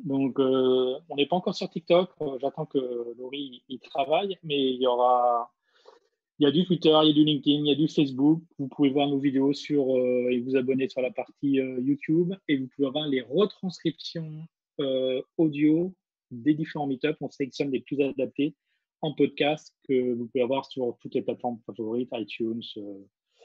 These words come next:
euh, Spotify, et cetera, et cetera. C'est, on, maintenant, c'est enregistré sur la plupart, euh, de ça. Et Google Plus pour, euh, les anciens, euh, mais ça, je ne sais plus si ça tourne encore, euh, euh, Yann.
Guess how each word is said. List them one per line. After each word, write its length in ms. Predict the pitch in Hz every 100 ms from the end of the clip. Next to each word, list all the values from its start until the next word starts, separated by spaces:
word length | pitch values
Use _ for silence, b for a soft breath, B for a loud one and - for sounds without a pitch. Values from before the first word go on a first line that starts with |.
| B B B B B B _ -
euh, 360 | 135 123 120 120
Spotify, 680 | - 127 127 - 139 143 -
et 120 | 139
cetera, 360 | - 127 143 135
et 80 | 127
cetera. 480 | 135 117 120 123 135
C'est, 340 | - 117 113
on, 240 | 110 113 123 -
maintenant, 360 | 165 131 131
c'est 120 | 139 120
enregistré 400 | 110 107 - 151
sur 140 | 117
la 60 | 104
plupart, 400 | - - 139 127
euh, 100 | 117 110 _ _ _ -
de 160 | 123 113
ça. 140 | - - _ _ _ _ _ _ _ _ _ _ _ b b 143
Et 100 | 135
Google 320 | 175 160 156
Plus 240 | 175 180
pour, 360 | - 143 123 120
euh, 60 |
les 200 | 120 120
anciens, 340 | 123 117 151 156
euh, 300 | 151 120 110 110
mais 100 | 110
ça, 160 | 113 107 _
je 100 | 120
ne 60 |
sais 20 |
plus 140 | 113 147
si 120 | -
ça 120 | 120
tourne 160 | 123 120
encore, 320 | 120 117 110 101 98 98 _ _ 170 165
euh, 20 | 123
euh, 300 | 110 104 104 107 _ _ _ _
Yann. 240 | 123 104